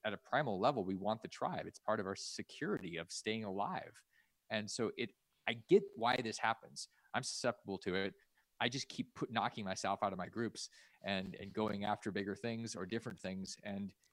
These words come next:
it's just, it's just who you become when you're in a growth mindset. I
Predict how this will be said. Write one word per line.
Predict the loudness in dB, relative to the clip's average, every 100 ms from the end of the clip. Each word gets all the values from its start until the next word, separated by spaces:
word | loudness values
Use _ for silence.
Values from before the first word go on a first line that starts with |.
| -10
it's | -8 -6
just, | -8 -8
it's | -8
just | -6 -2
who | 0
you | 0
become | -2 -2 -2 0 -4 -8 _
when | -8 -4
you're | -2
in | -2
a |
growth | -2 0 0 -2
mindset. | -6 -6
I | -10